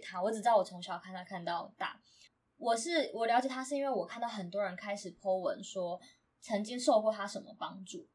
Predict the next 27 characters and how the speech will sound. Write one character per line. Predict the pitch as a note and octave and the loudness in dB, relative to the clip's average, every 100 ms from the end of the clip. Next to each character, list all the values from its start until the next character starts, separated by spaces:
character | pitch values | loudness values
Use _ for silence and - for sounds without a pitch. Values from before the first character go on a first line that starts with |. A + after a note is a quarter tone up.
| _ | _
就 | F#4 | 4
大 | G4 | 10
家 | F#4 | 10
不 | D4 | 10
会 | C4+ D#4+ D4+ - | 10 12 10 6
只 | - F#3+ | -14 -10
说 | - A3+ A#3 | 0 2 2
什 | G#3 | 2
么 | F3 | -4
他 | A#3+ | -6
是 | C4 C4+ | -2 -2
一 | |
个 | G#3 | -2
很 | F#3 E3+ | -6 -6
棒 | F3+ - | -8 -8
的 | |
艺 | - D#2+ | -8 -8
人， | D#2 - _ _ | -8 -12 _ _
什 | - F#3+ | -8 -8
么 | F3 | -6
很 | G3+ G3+ | -4 -2
努 | A3+ F3+ | -2 -2
力 | F#3+ | -4
什 | - | -4
么， | - G3 | -8 -2
没 | G3 G#3 | 0 2
有， | G3+ | 0